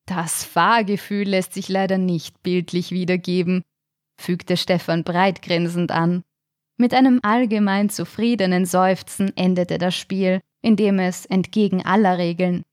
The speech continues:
nicht nur einen Sieger gab. „Auf unser Wiedersehen“, schallte es erneut durch die stille Landschaft,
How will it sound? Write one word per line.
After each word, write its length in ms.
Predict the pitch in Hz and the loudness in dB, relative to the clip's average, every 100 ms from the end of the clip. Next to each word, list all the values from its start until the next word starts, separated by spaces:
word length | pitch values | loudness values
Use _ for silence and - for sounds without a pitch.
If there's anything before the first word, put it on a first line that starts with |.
| - | -6
nicht 220 | 180 - | -6 -4
nur 160 | 170 - | -6 0
einen 360 | 185 202 175 | 2 2 2
Sieger 360 | 156 175 170 170 | 0 -2 -2 0
gab. 360 | 175 175 165 - _ _ _ _ _ | 0 0 -2 -10 _ _ _ _ _
„Auf 360 | - 302 302 - | 2 4 4 2
unser 440 | 233 247 226 214 | 0 2 2 0
Wiedersehen“, 800 | 202 226 190 208 - 185 180 190 - _ _ | 2 2 4 2 2 -2 -2 -4 -10 _ _
schallte 400 | - 185 165 175 | -4 -2 0 -2
es 180 | 170 175 | -2 -2
erneut 540 | 170 180 180 180 - - | -2 0 2 0 -2 -4
durch 140 | 175 | -2
die 120 | 196 | -2
stille 300 | - 180 175 | -2 0 0
Landschaft, 600 | 180 180 190 185 180 - | 2 0 0 0 -2 -4